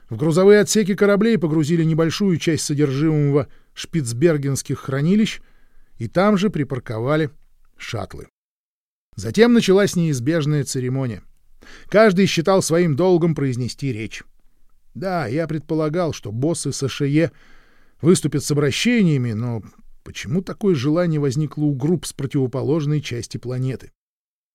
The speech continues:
Когда мы прослушали половину, я отключил эмулятор проприоцепции, чтобы не упасть, заснув в виртуальной реальности. Затем я реанимировал Боба из песочницы, чтобы он сидел в окне видеотрансляции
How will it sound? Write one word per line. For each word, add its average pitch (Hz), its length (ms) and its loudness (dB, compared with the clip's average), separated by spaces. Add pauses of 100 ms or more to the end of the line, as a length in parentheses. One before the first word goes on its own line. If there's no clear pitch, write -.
(160)
Когда 151 280 0
мы 262 100 4
прослушали 208 520 0
половину, 185 680 2 (440)
я 143 220 0
отключил 180 540 0
эмулятор 147 580 2
проприоцепции, 147 1120 0 (480)
чтобы 160 280 -2
не 160 120 2
упасть, 160 540 2
заснув 127 500 -4
в 117 40 -8
виртуальной 123 640 -2
реальности. 82 520 -10 (640)
Затем 226 300 2
я 208 160 8
реанимировал 180 640 4
Боба 147 380 4
из 135 100 -2
песочницы, 190 720 2
чтобы 147 260 -2
он 165 140 -2
сидел 143 380 0
в 139 80 2
окне 151 300 -2
видеотрансляции 135 1000 -2